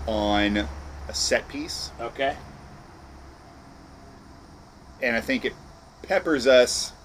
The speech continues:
Speaker 1: with, it's the threat of how we have been playing, and I think they just don't accept it. Like, no,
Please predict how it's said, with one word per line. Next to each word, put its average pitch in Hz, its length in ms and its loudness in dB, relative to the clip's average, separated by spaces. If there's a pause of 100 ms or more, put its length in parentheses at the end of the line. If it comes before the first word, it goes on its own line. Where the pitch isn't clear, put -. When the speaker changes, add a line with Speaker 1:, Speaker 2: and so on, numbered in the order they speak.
(120)
Speaker 1:
with, 117 320 4 (2000)
it's - 220 -6
the 123 100 -2
threat 147 600 4
of 117 120 -6
how 117 240 4
we 110 200 0
have 95 240 -2
been 104 200 0
playing, 120 480 -4 (880)
and 110 140 -4
I - 20 -4
think 107 220 -6
they 101 100 -2
just 95 160 -8
don't 92 140 -4
accept - 320 -10
it. - 40 -16 (240)
Like, 95 160 -10
no, 107 160 -2